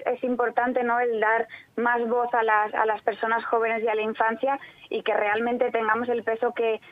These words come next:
que, que necesitamos, por decirlo de alguna manera, porque los datos, como habéis mostrado al inicio, son bastante preocupantes y, y reivindicamos sobre todo, eh, que las políticas de juventud, las personas jóvenes tienen que estar en el foco de, de todos los debates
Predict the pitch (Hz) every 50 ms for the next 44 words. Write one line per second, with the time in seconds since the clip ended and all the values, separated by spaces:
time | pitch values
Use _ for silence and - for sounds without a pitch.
0 | - _ _ - - 226 226 220 208 208 208 208 202 202 196 - - 233 240 240
1 | 226 - 269 247 - 262 262 - 277 277 285 294 302 285 - 262 247 226 - 247
2 | 220 233 240 233 233 233 240 240 233 233 233 226 226 226 233 254 269 254 262 226
3 | - 220 208 208 202 196 214 214 220 233 214 - 226 220 214 214 214 214 226 220
4 | 226 - 220 226 220 220 214 208 208 220 233 226 - 233 185 185 - - - -
5 | - - - 220 220 220 226 226 - 233 233 247 240 226 240 - - 226 220 226
6 | 220 233 220 254 247 247 - 214 - 214 214 202 208 208 208 208 202 208 208 202
7 | - 226 226 240 247 - 254 247 247 240 233 247 240 240 262 302 294 - - -
8 | - - - - - 226 220 214 208 202 - 214 202 202 196 - - 202 202 247
9 | 254 - 277 269 269 247 247 240 - 247 226 220 220 226 233 240 226 226 208 -
10 | - 208 196 - 226 240 240 240 - - 247 240 233 226 240 - - 247 240 247
11 | 247 247 240 220 - 262 254 247 240 226 214 208 208 - - 277 294 269 254 240
12 | 214 214 208 202 - 190 196 208 208 214 208 220 226 233 240 233 233 233 214 220
13 | 226 226 294 311 302